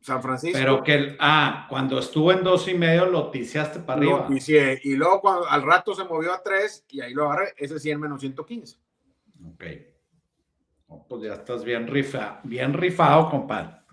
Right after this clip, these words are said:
Speaker 1: Bien
Speaker 2: Y
Speaker 1: rifado
Speaker 2: como
Speaker 1: con Kansas City, pero es igual, pues mis números
Speaker 2: y
Speaker 1: me dan.
Speaker 2: como
Speaker 1: La defensiva de
Speaker 2: y como
Speaker 1: Cincinnati.
Speaker 2: tú, como te toca escoger primero, pues ya.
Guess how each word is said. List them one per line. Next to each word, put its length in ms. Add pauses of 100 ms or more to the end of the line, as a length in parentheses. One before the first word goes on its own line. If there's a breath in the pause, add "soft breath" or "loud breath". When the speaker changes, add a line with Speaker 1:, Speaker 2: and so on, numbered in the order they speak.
Speaker 1:
Bien 460
Speaker 2:
Y 20
Speaker 1:
rifado 380
Speaker 2:
como 80
Speaker 1:
con 160
Kansas 420
City, 520
pero 200
es 140
igual, 540
pues 140
mis 140
números 280
Speaker 2:
y 0
Speaker 1:
me 60
dan. 160
Speaker 2:
como 1300 (180)
Speaker 1:
La 220
defensiva 640
de 80
Speaker 2:
y 60
como 280
Speaker 1:
Cincinnati. 500
Speaker 2:
tú, 60
como 300
te 120
toca 320
escoger 440
primero, 540
pues 160
ya. 380